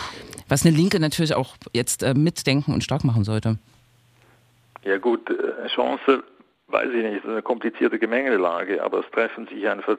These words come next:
Speaker 2: einfach zwei Konfliktlinien, ja? Also die ökologische und die, und die des Krieges. Also man, äh, die, das Putin-Regime ist ein fossiles Regime, ja?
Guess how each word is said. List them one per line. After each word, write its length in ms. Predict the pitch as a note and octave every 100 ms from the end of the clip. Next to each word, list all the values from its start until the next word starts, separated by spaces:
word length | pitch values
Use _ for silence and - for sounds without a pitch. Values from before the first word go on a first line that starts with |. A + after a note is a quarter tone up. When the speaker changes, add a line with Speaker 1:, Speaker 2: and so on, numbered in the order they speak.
| - A2+
Speaker 2:
einfach 300 | G#2+ - G#2 -
zwei 220 | A2 G2
Konfliktlinien, 840 | - A2 D3+ D#3+ - - F2+ F#2 F#2+
ja? 240 | G2 C3 - - -
Also 120 | G2+
die 100 | G2
ökologische 640 | G2 - G2+ A2+ C#3+ C3 B2
und 200 | G2+ -
die, 200 | G#2 G#2+
und 180 | A#2 G#2 -
die 140 | A2
des 140 | - -
Krieges. 360 | - F#3 C3 - - - - - - -
Also 200 | - G2+
man, 180 | G#2 G#2+ -
äh, 220 | B2 - A#2+ -
die, 160 | A2 - - - -
das 160 | - -
Putin-Regime 720 | F#3 - D#3 C3+ - C3+ C3
ist 100 | -
ein 80 | -
fossiles 460 | - - A2 A2 -
Regime, 420 | F#2 - F2 E2+ D#2+
ja? 160 | A2